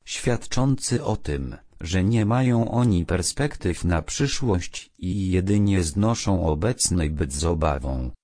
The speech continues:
że przyszłość może być gorsza. Inne twarze ukazują zaangażowanie,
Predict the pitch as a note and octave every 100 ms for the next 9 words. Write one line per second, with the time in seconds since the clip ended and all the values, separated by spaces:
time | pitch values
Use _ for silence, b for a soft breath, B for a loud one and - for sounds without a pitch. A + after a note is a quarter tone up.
0 | - E2+ F2+ E2 - D#3+ - A#2+ A2+ G#2+
1 | - - C3 D#3+ A#2+ A2 E2+ E2 D#2+ E2
2 | D2 - - - - - _ _ _ -
3 | E3+ E3 A2+ F2+ C#2+ - C3 B2 G#2+ A2
4 | G2 - D#2 D#2 G2+ G#2+ G2 F2+ E2 F2+
5 | E2 D#2 E2 E2 F#2 F#2+ G#2 D#2+ C#2